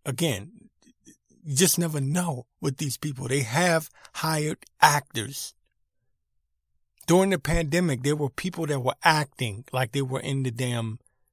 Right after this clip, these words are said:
hospital. Like, you know, again, it's, you know, world unmasked and valid truth, I can say this shit. Okay? That's why I can't wait to get the Mueller report out the way sometimes so I can just let it loose,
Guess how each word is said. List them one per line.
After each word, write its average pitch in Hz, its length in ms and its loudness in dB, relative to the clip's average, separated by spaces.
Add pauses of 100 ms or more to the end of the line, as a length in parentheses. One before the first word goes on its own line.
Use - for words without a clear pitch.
(340)
hospital. - 540 0 (580)
Like, 113 220 -4
you 127 120 -6
know, 107 280 -8 (360)
again, 131 440 -4
it's, 113 280 -6
you 127 120 -8
know, 104 220 -12 (680)
world 196 240 8
unmasked 151 640 4
and 127 120 -4
valid 117 300 -2
truth, 113 300 -6
I 110 100 -4
can 101 140 -8
say 104 180 -8
this 98 160 -10
shit. - 220 -6 (920)
Okay? 107 300 -8 (220)
That's 117 180 -4
why 135 100 2
I 120 60 0
can't 107 320 -8
wait 123 240 -6
to 117 60 -12
get 117 180 -8
the 110 60 -8
Mueller 107 280 -2
report 104 400 -8
out 101 140 -4
the 104 100 -10
way 101 160 -8
sometimes 104 600 -6
so 120 100 -4
I 104 120 -4
can 110 200 -10
just 104 320 -8 (480)
let 127 160 0
it 117 100 -4
loose, 123 680 0